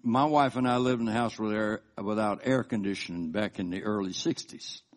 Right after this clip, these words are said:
nineteen sixties. Anyway, and we didn't have air conditioning. <clears throat> And, uh, so we had a big attic fan. You remember those? Anybody?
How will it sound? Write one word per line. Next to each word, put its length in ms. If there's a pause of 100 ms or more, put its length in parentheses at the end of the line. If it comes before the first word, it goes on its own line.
(520)
nineteen 440
sixties. 540
Anyway, 520 (760)
and 560 (760)
we 120
didn't 160
have 200
air 160
conditioning. 640 (140)
<clears throat> 340 (400)
And, 340
uh, 280 (180)
so 220
we 120
had 140
a 20
big 220
attic 360
fan. 480 (280)
You 80
remember 300
those? 380
Anybody? 520